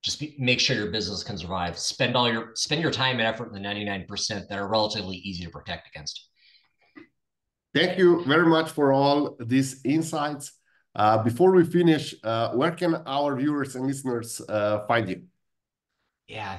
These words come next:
Speaker 1: yeah. Thank you, Peter. It's been a pleasure talking. Uh, I, I work with a company called Tech C X O out of Atlanta, Georgia, and, and we're a collection of fractional executives. I happen to be in the cybersecurity space, so if you're interested in reaching me, go to tech C X O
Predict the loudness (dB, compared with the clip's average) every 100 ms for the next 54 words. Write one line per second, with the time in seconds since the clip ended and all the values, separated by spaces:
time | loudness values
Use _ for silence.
0 | -8 -6 -2 -4 -4 -8 -6 -6 -6 -6
1 | -2 -4 -4 -2 -2 -2 -6 -4 0 2
2 | 2 2 2 2 0 -2 -4 -2 -2 -2
3 | -4 -2 -4 -4 -4 -4 -6 _ -14 -8
4 | -4 -2 -2 -4 -6 -6 -6 -6 -8 -6
5 | -6 -4 -4 -2 -4 -4 -6 -10 _ _
6 | -8 -8 -4 0 2 2 2 2 2 2
7 | -2 -2 -6 -2 -2 -2 -6 -4 -6 -4
8 | -4 -4 -4 -4 -4 -4 -2 -2 -4 -4
9 | -6 -6 -4 -2 -2 -4 -6 -8 -10 -10
10 | -8 -4 -4 -4 -4 -2 -2 -4 -6 -10
11 | _ _ -14 -6 -4 -2 -2 0 -2 -4
12 | -2 -4 -2 -4 -2 -2 -4 -6 -4 -4
13 | -4 -4 -4 -8 _ -12 -8 -6 -6 -4
14 | -4 -4 -4